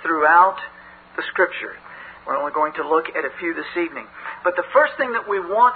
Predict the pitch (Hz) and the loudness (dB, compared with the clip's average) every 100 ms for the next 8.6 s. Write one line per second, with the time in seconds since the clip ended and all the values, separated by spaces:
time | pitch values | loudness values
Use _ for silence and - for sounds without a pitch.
0 | - 208 190 190 180 208 196 135 139 139 | 0 0 4 4 4 2 2 0 -4 -6
1 | - 175 180 - 185 - - - - - | -8 -6 -4 4 4 4 -4 -20 -20 -20
2 | - - 160 - 302 262 269 269 539 262 | -8 -4 -2 0 0 6 6 6 4 0
3 | 254 - - 175 117 104 - - - - | -2 -6 0 0 0 -8 -18 -20 -20 -20
4 | - _ - - - - - 160 170 - | -20 _ -20 -20 -20 -20 -10 -6 -4 -4
5 | 151 - - 208 151 123 - - - - | -8 -2 6 6 6 2 -10 -16 -20 -20
6 | _ 143 143 - 151 127 - - - - | _ -2 0 2 2 2 -2 -10 -18 -20
7 | _ - _ _ _ - - - - 269 | _ -20 _ _ _ -20 -20 -8 2 2
8 | - 208 240 277 285 277 | 6 8 10 10 8 6